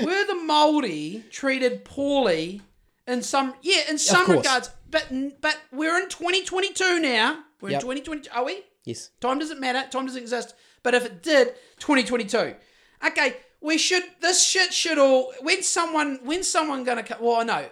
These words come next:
Speaker 1: I can't say when someone gonna come along 'cause we can't expect someone to, no one's coming to save this. No one's coming to fix it. It's
Speaker 2: Well, th-, the next people that come will be China, but they won't invade. They'll be invited.
Speaker 1: Yeah,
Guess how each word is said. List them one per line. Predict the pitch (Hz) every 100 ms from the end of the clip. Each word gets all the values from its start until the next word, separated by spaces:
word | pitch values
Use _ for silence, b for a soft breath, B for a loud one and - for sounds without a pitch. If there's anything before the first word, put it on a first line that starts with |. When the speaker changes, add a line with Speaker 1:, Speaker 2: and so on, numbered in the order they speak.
| -
Speaker 1:
I | 254
can't | 254 233
say | 208 196
when | 180 180
someone | 185 170
gonna | 156
come | 160
along | 156
'cause | 156
we | 160
can't | 156 220 202 190
expect | - - 180 -
someone | 160 156 151 147 _ _ _ _ _ -
to, | 202 190
no | 226
one's | 226 220
coming | - 208 185
to | 160
save | - 147 127
this. | 110 - -
No | 165
one's | 190 190
coming | 208 180
to | 165
fix | 160 -
it. | 180 - _ _ _ -
It's | 214
Speaker 2:
Well, | 202 170
th-, | 170 160 175
the | 185
next | 247 -
people | - 185 151
that | 139 131 -
come | - 151 135
will | 123 120
be | 120 113
China, | - 147 180 113 80 -
but | 131 120
they | 139 180
won't | 190 139 107
invade. | 107 113 131 98
They'll | 127 156
be | 120
invited. | 104 101 104 110 - - _ _ _
Speaker 1:
Yeah, | 403 370 339 320